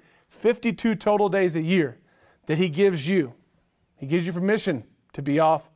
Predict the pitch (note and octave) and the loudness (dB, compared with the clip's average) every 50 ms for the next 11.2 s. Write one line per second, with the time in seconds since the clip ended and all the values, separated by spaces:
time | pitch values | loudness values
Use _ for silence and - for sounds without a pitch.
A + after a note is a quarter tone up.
0 | _ _ _ _ _ _ _ _ _ _ _ _ _ _ _ _ C3 C3 E3 E3 | _ _ _ _ _ _ _ _ _ _ _ _ _ _ _ _ -4 -2 0 2
1 | F3+ F3+ - - F3+ F3 E3 D#3 D3+ - - E3+ E3+ E3+ E3+ D#3+ - - C3+ C#3 | 2 0 -2 -2 -2 -2 -2 -2 -4 0 0 2 2 2 0 -2 -4 -8 -4 -2
2 | D3+ D#3 D3+ C3+ B2+ A#2 C#3 C#3+ C#3+ D3+ C#3 C#3+ C#3 C#3+ D3 D3 C3 - - D#3+ | -2 -2 -4 -4 -8 -10 -10 -6 -6 -6 -4 -2 -2 0 0 -2 -4 -6 -4 0
3 | D3 D3 C#3+ C3 - - D#3 D3+ - D#3 D3 - E3 E3 F3+ F3+ E3+ D3+ D3+ D#3+ | 0 0 0 -2 -4 -8 -8 -6 -6 -6 -4 -2 -2 0 0 0 -2 -2 -2 -2
4 | D3+ D#3+ D3+ D3+ D3+ - - - - - _ - C#3+ D3 D3+ D3+ D3 D3 C#3 C3 | 0 0 -2 -4 -6 -10 -20 -20 -20 -14 _ -4 -2 0 0 2 2 2 2 0
5 | A#2 - _ _ _ _ _ _ _ - - C#3+ D#3 E3 D#3+ C#3+ - E3 D#3 C#3+ | -2 -8 _ _ _ _ _ _ _ -4 -2 -2 0 0 -2 -2 0 0 0 0
6 | B2 A#2+ - _ _ _ _ _ _ - F#3 F#3+ F#3 - - F#3+ F3 - - E3 | 0 -2 -8 _ _ _ _ _ _ 0 0 0 0 0 -2 -2 -2 0 -2 -2
7 | F3 F#3+ G3 F#3 - - F#3 E3+ C#3+ A#2+ - _ _ _ _ _ _ _ _ _ | 0 0 0 -2 0 0 0 0 0 -4 -10 _ _ _ _ _ _ _ _ _
8 | _ _ - D#3+ C#3+ F#3+ G3 F#3+ G3 G3 F#3 G3 F#3 - F#3 F3+ F3+ F#3 - G3 | _ _ -8 -2 0 0 2 2 0 0 0 -2 -2 -2 -2 -2 -2 -2 -2 -6
9 | G3 F#3+ G3 F#3 F3+ F3 F3 - F3+ D#3+ D3 E3+ F3 F3+ C#3+ F3 D#3+ D3 - - | -4 -4 0 0 0 0 -2 -4 -8 -6 -4 -2 -4 -2 -2 -4 -4 -6 0 2
10 | E3+ E3 F3 F3 - - - - _ _ _ _ _ _ _ _ C#3+ D#3+ E3+ E3 | 4 4 4 2 -2 -12 -20 -20 _ _ _ _ _ _ _ _ 0 0 0 0
11 | - - - | -2 -8 -16